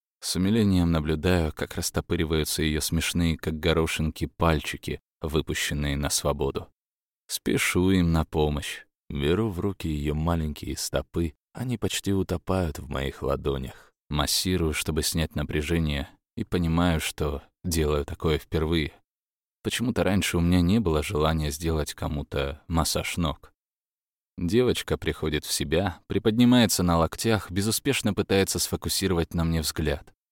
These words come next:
Хочу поймать момент, пока она в сознании,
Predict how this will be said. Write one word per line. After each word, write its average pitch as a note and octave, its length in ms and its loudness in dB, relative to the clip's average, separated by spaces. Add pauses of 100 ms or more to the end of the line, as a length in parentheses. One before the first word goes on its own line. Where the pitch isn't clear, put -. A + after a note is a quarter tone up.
(480)
Хочу - 320 -2
поймать F#2+ 420 4
момент, F#2+ 460 2
пока D#2 320 0
она D2 120 0
в C#2+ 60 -4
сознании, D#2 720 0